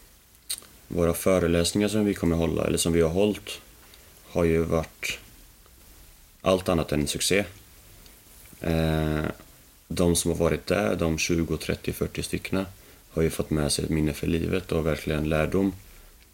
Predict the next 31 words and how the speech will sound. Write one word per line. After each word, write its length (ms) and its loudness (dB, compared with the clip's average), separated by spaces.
Men 300 2
tjugo, 340 0
trettio, 280 -4
fyrtio 280 -6
stycken 280 -4
är 40 2
inte 160 -4
vad 100 0
jag 100 0
nöjer 280 -2
mig 160 -4
med, 240 0
utan 260 -4
jag 120 -4
tycker 260 -6
att 120 -6
minst 340 -2
femhundra 440 -2
stycken 320 -4
ska 140 -2
vara 140 0
på 120 -2
de 120 0
föreläsningarna, 500 -4
för 80 -8
de 100 2
har 60 2
varit 180 0
så 100 -4
pass 160 -4
bra. 320 0